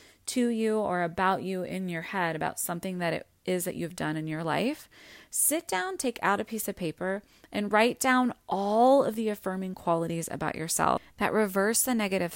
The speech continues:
thought pattern that you are not enough, you are not worthy, and that you are not able to have self-confidence. Okay, the last tip, tip number five,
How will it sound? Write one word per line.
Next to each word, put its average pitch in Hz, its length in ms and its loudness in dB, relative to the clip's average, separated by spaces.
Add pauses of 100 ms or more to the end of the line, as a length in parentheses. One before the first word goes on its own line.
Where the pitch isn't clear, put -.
thought 160 300 0
pattern 123 420 -2
that - 160 -8
you 156 220 -4
are 160 140 -4
not 156 200 -4
enough, 156 580 -2
you 160 140 -2
are 156 80 0
not 156 220 -2
worthy, 151 500 -2
and 160 160 -6
that 156 120 -4
you 156 120 -4
are 151 160 -2
not 160 600 0
able 175 340 2
to - 160 -2
have 156 460 2 (120)
self-confidence. - 1160 -8 (1040)
Okay, 269 140 4
the 254 140 8
last 247 520 8
tip, - 260 8
tip - 180 2
number 190 220 2
five, - 540 4